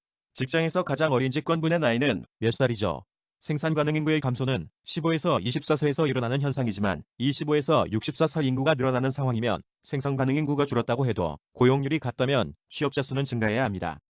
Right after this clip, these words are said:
구체적으로 연령별 고용률 통계를 통해서 보죠.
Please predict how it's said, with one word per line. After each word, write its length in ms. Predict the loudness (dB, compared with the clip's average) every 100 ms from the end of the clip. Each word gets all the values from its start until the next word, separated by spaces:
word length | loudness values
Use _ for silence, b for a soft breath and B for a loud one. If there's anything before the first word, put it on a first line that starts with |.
| _
구체적으로 640 | -10 -6 -2 0 2 2 -2 0
연령별 420 | 2 2 2 0
고용률 420 | 4 4 4 0
통계를 340 | -2 -2 0 0
통해서 320 | -2 -2 -2
보죠. 300 | 0 0